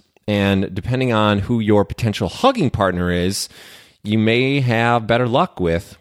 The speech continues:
say, uh, Brazilians who don't shy away from physical contact than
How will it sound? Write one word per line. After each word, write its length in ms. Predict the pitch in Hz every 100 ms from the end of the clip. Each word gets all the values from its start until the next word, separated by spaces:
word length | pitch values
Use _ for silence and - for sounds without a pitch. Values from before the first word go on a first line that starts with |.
| _ -
say, 540 | - 80 73 78 78 - -
uh, 280 | 76 71 71
Brazilians 840 | 113 117 110 90 55 - - - _ _ - -
who 320 | 87 85 85
don't 260 | 87 92 -
shy 220 | - 87
away 240 | 87 87
from 160 | 85 87
physical 320 | 90 80 80
contact 640 | - 87 85 - 71 71
than 400 | 87 80 76 78